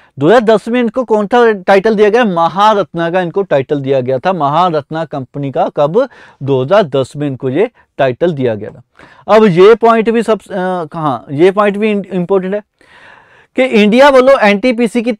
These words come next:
त-, का सबसे पहला, इंडिया की तरफ से एनटीपीसी का सबसे पहला पिट हेड सुपर थर्मल पावर,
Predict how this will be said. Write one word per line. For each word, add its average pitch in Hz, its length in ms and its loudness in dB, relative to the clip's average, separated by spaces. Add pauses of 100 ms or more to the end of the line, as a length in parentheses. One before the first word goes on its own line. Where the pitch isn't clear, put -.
त-, 196 480 2 (220)
का 208 160 4
सबसे 226 320 0
पहला, 151 340 0 (240)
इंडिया 180 320 2
की 254 120 -2
तरफ 180 280 2
से 240 220 2
एनटीपीसी 208 540 -4
का 233 120 2
सबसे 226 320 0
पहला 196 400 2
पिट 262 400 -4
हेड 220 400 4
सुपर 226 440 -2
थर्मल 190 440 0
पावर, 160 540 0